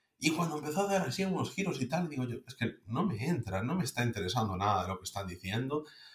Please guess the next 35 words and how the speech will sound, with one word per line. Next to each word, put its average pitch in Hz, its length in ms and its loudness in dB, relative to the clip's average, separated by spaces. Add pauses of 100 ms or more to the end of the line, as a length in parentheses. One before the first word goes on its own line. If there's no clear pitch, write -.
(160)
Me, 92 280 2
me 104 120 0
parece 127 360 4
un 131 140 4
po-, 117 280 2
me 110 160 6
parece - 400 6
un 127 420 0 (160)
absurdo, 117 540 2
y, 98 600 0
pero 98 200 2
ni 110 460 2
siquiera 131 280 2
un 135 80 4
absurdo 113 460 4
que 104 100 0
me 90 120 0
guste. 147 480 2 (420)
Entonces, 127 600 0
pff, - 420 -6
y 104 560 0 (720)
no, 131 240 0
no 143 140 4
le 160 60 4
encontré 131 400 4
yo 113 200 6
el 98 120 4
xeito. 120 500 4 (360)
Entonces 113 600 4 (160)
dije, 98 180 -4
"Mira, 90 220 -4
prefiero, 110 880 2
prefiero 113 640 2
dejarla 104 360 4
porque 98 260 -4